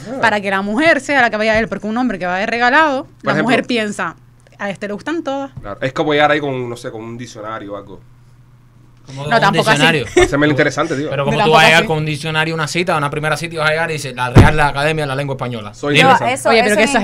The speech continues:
Speaker 2: exagerado.
Speaker 4: eso en inglés se llama thirsty.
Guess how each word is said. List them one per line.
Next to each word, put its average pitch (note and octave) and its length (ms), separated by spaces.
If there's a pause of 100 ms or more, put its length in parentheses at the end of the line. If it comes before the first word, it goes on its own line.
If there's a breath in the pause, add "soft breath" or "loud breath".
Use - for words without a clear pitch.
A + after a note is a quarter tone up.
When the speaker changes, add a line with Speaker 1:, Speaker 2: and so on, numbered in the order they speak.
(120)
Speaker 2:
exagerado. F#3+ 340
Speaker 4:
eso A#3 200
en C4+ 60
inglés B3 300
se B3+ 60
llama B3 320 (160)
thirsty. G3 580